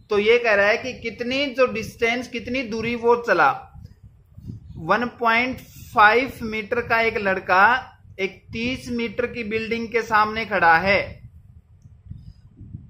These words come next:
यहां जो angle बन रहा है उसका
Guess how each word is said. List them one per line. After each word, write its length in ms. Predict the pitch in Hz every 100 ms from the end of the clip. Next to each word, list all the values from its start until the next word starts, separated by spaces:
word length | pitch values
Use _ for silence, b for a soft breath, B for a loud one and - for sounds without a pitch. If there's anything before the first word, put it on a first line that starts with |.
| -
यहां 440 | - 180 180 190 240
जो 160 | 269
angle 280 | 254 247 254
बन 160 | 247 247
रहा 180 | 254 240
है 120 | 202
उसका 760 | 202 196 - 190 208 233 -